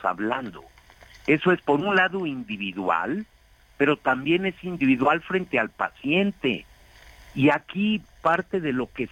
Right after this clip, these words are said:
se puede estar lastimando al dividir esta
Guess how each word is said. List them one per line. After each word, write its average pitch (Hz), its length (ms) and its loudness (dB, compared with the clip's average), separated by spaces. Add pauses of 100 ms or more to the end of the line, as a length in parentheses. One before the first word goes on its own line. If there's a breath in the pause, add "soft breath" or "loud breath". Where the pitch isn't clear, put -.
se 110 80 -4
puede 196 380 2
estar 143 240 0
lastimando 87 840 -2 (520)
al 139 260 4
dividir 139 840 4 (280)
esta 151 500 2